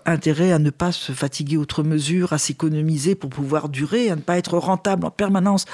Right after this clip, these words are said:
au maximum. Et donc, Taylor disait, tout ça, on va pouvoir, euh,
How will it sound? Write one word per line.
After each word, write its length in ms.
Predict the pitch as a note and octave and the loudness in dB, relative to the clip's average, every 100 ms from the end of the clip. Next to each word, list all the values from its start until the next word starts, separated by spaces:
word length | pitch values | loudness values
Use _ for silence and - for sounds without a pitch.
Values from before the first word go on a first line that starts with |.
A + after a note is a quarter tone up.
| - - | -14 -2
au 100 | F#3 | 0
maximum. 720 | E3+ C3+ - F3 F3 A#3+ G#3 - _ _ _ _ _ _ - - | 2 0 0 2 4 2 0 -4 _ _ _ _ _ _ -12 0
Et 60 | |
donc, 180 | F#3+ A3 A3 - - - | 2 2 0 -10 -18 -2
Taylor 280 | E3+ A3 | 0 0
disait, 160 | G#3+ A3+ | 2 0
tout 180 | A#3+ C4+ | 2 0
ça, 380 | - A#3+ F#3 - | 2 2 0 -2
on 60 | E3 | -2
va 440 | D#3 - - - - | 0 0 -4 -6 -6
pouvoir, 500 | E3 D3+ E3 D#3 - | -4 0 0 0 -2
euh, 160 | C3+ | -6